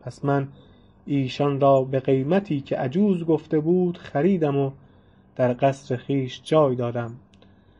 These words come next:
تو زودتر خراج دمشق بفرست که عجوز به بلاد روم باز خواهد گشت و همان کنیزک که خرید بدینجا بفرست که با این کنیزکان در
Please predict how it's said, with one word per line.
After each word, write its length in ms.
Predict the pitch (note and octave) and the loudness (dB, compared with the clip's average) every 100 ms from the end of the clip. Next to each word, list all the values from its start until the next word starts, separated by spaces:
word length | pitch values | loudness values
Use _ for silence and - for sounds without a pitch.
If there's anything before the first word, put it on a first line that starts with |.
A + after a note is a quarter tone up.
| _ _ - | _ _ 0
تو 120 | D3 | 2
زودتر 560 | C3+ D3 D3 C3+ D3+ | 2 0 -2 -2 2
خراج 580 | E3+ - E3 D#3+ F3 E3+ | 2 4 6 6 6 6
دمشق 640 | F3 D3+ D#3 F3+ F#3 - | 2 2 2 2 0 0
بفرست 540 | F3+ F3 F#3 F#3 F#3 - | -2 2 4 4 2 -2
که 160 | D#3 - | -6 -4
عجوز 640 | D3 C#3+ G3 G#3+ G#3 G#3 - | -4 -2 0 2 0 -2 -4
به 80 | D3 | -2
بلاد 540 | C#3+ C#3+ D#3 D3+ C#3+ | 0 2 4 4 2
روم 460 | C#3+ C#3 F#3+ F3+ C3+ | 0 2 2 2 0
باز 320 | B2+ B2 - | -2 -4 -6
خواهد 360 | - B2 B2+ B2 | -8 -6 -6 -6
گشت 300 | B2+ - C3 | -8 -6 -8
و 140 | B2+ - _ _ _ - - - | -8 -10 _ _ _ -20 -16 -6
همان 380 | D3 D#3 D3+ | -2 0 -2
کنیزک 640 | C#3 - C#3+ D3 C3+ G3 G#3+ | -6 -6 -4 -4 0 0 0
که 140 | A#3+ | -2
خرید 520 | - C#3+ C#3+ F#3 F3+ - - - _ _ | -2 0 0 -2 -4 -12 -20 -20 _ _
بدینجا 640 | - C#3 C#3 C3 C#3+ D3+ C3+ | -2 0 0 0 2 2 2
بفرست 800 | B2+ G3+ G3+ F#3+ D#3+ D#3+ - - _ _ - - | 0 2 2 2 2 0 -4 -18 _ _ -20 -8
که 140 | D3 | -4
با 360 | C#3 C#3 C3 - | 2 2 2 -2
این 260 | E3 D#3 C#3+ | -4 -4 -4
کنیزکان 800 | C#3 C3+ C3 C3 B2 D3 C#3+ C#3+ - - _ - | -4 -4 -2 -2 0 -2 -2 -4 -14 -20 _ -4
در 220 | B2+ | -2